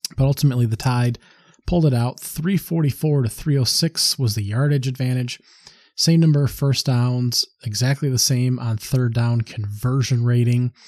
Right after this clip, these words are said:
Uh, Texas A and M did a little bit better on the ground. Fourteen penalties, though,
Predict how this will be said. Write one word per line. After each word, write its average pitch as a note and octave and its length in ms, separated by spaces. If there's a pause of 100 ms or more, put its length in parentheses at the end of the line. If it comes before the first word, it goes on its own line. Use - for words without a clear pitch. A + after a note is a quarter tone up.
(540)
Uh, G2+ 140
Texas - 420
A B2+ 100
and A#2 140
M A2+ 260
did G#2+ 220
a G#2+ 80
little A#2+ 280
bit A2+ 240
better A2 400 (520)
on B2+ 220
the A2+ 80
ground. A2 480 (100)
Fourteen F#3+ 920
penalties, E3+ 720
though, F3 400